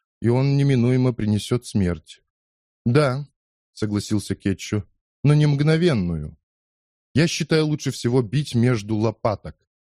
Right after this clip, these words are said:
Когда наносишь удар со спины, жертва не видит занесённого ножа, и если действовать быстро, не успевает оказать сопротивление".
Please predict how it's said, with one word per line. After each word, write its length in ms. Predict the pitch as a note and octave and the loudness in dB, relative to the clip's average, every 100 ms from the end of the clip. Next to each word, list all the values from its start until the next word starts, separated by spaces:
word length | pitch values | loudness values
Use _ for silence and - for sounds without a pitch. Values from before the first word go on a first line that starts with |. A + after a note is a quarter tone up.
| _ _ | _ _
Когда 240 | - A#2 C3 | -2 2 2
наносишь 500 | C3 C#3+ - B2+ B2+ | 2 0 0 0 2
удар 240 | A#2+ B2+ | 2 0
со 140 | - | -2
спины, 500 | C3 - A2+ C3+ E3 - _ G2 | -6 -2 0 2 0 -4 _ 0
жертва 400 | A#2+ C#3 C3 B2+ | 0 0 0 0
не 160 | B2 | 2
видит 320 | B2 C#3 C3+ | 0 0 -2
занесённого 680 | A2 A2+ A2+ - C3 B2+ B2 | 2 2 0 0 0 2 0
ножа, 560 | C3+ D3 C3+ C#3 G2 - _ _ _ | 0 0 0 -2 -2 -6 _ _ _
и 60 | A2 | 0
если 340 | A#2 A#2 A#2 | 2 0 -2
действовать 680 | A2 A#2+ G#2 - G2 G2 F2 | 0 0 0 -4 -2 -2 0
быстро, 600 | G2+ G3+ - - F#2 E2 _ _ _ _ | 0 0 -2 -4 -4 -4 _ _ _ _
не 160 | B2 D3+ | 2 2
успевает 840 | C#3+ - B2 A2 A2 D#3+ E3+ D#3 | 0 -2 -4 -2 0 0 0 -2
оказать 460 | C3 A2+ F#2+ A2 A#2 | -4 -4 -2 -2 -4
сопротивление". 920 | - - F#2 A2 F#2+ F#2+ E2+ E2+ D#2+ | -6 -6 -4 -2 0 0 0 -4 -6